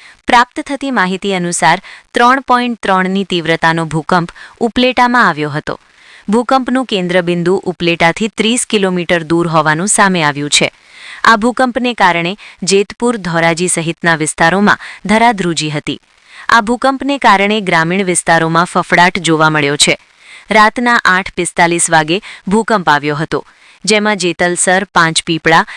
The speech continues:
પેઢલા સહિતના ગામોમાં આ ભૂકંપના આંચકાઓ અનુભવાયા છે. આ પહેલા રાજ્યમાં છવ્વીસ ડિસેમ્બરે પરોઢના ચાર ત્રીસ વાગ્યાના સમયે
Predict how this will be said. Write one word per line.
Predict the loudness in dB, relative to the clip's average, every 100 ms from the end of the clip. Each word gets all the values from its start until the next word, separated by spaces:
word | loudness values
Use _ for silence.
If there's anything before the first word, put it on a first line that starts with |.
| -4
પેઢલા | 0 2 2 2 0
સહિતના | -2 -4 -4 -2 0
ગામોમાં | 2 0 2 0 0 -6 -2
આ | 0
ભૂકંપના | 0 0 0 -2 0 2 2
આંચકાઓ | 0 0 2 2
અનુભવાયા | 0 0 2 2 4 2
છે. | 0 -2 -6 _ _ -20 -20 0
આ | 2
પહેલા | 2 2 2 4
રાજ્યમાં | 4 4 0 0 -2
છવ્વીસ | 0 -2 0 -2
ડિસેમ્બરે | -2 0 0 -2 -2 -2 -4 -12 -4
પરોઢના | 0 2 2 0 -2
ચાર | -2 4 4 4
ત્રીસ | 0 -2 0
વાગ્યાના | 0 2 2 0
સમયે | 0 0 0 0